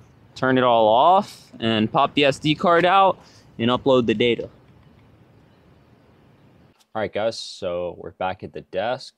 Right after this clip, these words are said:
We got all the images uploaded to Drone Deploy, and you guys see, as soon as I pull it up, I have, like, a high definition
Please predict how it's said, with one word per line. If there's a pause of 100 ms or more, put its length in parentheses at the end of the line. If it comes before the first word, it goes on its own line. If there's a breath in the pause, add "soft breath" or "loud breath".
(140)
We
got
all
the
images
uploaded
to
Drone
Deploy, (200)
and
you
guys
see, (180)
as
soon
as
I
pull
it
up,
I
have,
like,
a
high
definition